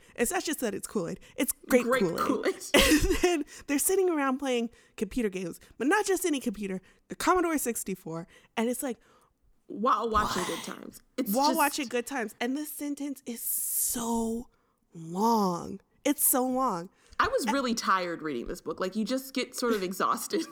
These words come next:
Speaker 2: <laughs>
Speaker 1: You know,
Speaker 2: keeping
Speaker 1: I, a
Speaker 2: up.
Speaker 1: lot of times I would kinda, like, do that thing where you read the first sentence and then you read the last sentence of a paragraph.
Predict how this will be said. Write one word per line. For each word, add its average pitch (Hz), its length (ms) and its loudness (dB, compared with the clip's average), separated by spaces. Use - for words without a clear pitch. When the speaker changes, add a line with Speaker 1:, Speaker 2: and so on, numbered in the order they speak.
Speaker 2:
<laughs> - 220 -20
Speaker 1:
You 254 160 0
know, 285 140 2
Speaker 2:
keeping 226 140 2
Speaker 1:
I, 247 300 2
a 226 60 4
Speaker 2:
up. 214 80 2
Speaker 1:
lot 208 240 2
of 262 80 -2
times 202 340 -4
I 196 80 0
would 208 140 -4
kinda, 202 240 -4
like, 180 340 -6
do 202 160 -2
that 175 180 0
thing 190 140 -2
where 180 120 -6
you 175 140 -6
read 180 220 -2
the 196 80 -4
first 180 300 -4
sentence 190 300 -4
and 170 140 -4
then 165 80 -4
you 165 120 -6
read 160 180 0
the 175 80 -10
last 175 260 -4
sentence 190 240 -2
of 214 120 0
a 247 60 -12
paragraph. 254 600 -4